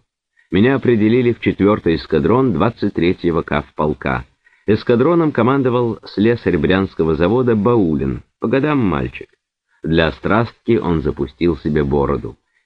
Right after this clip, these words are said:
Пепельные клоки закручивались у него на подбородке. В двадцать два свои года Баулин не знал никакой суеты. Это качество, свойственное тысячам Баулиных, вошло важным слагаемым в победу революции.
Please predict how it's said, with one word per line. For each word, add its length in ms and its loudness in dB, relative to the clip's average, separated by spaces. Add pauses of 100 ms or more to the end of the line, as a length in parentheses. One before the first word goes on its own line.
Пепельные 540 2
клоки 460 0
закручивались 760 0
у 40 -2
него 200 0
на 100 0
подбородке. 720 -4 (520)
В 120 -2
двадцать 460 2
два 220 2
свои 300 2
года 320 2
Баулин 560 2 (140)
не 180 4
знал 300 2
никакой 480 2
суеты. 640 -2 (200)
Это 260 2
качество, 640 -2
свойственное 800 2
тысячам 600 0
Баулиных, 640 0
вошло 420 2
важным 440 0
слагаемым 720 0
в 80 -20
победу 360 2
революции. 720 -2